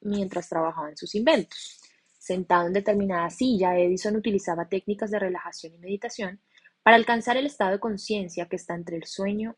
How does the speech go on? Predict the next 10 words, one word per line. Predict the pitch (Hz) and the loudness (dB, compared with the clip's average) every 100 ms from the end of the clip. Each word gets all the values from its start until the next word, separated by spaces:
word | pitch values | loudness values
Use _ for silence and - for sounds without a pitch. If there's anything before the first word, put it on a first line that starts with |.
| _ | _
y | 220 | -2
la | 214 | 0
vigilia. | 220 - 151 - - - _ - _ _ _ - | -2 -4 -8 -8 -18 -20 _ -20 _ _ _ 0
Sostenía | 202 202 208 233 | 2 4 4 4
algunos | 254 254 254 | 2 0 0
cojinetes | 269 277 254 190 226 233 | -2 -2 0 0 -2 -2
en | 233 | 0
la | 240 | 0
mano | 196 180 | 0 -2
cerrada, | 220 220 175 180 226 | -2 2 2 2 -2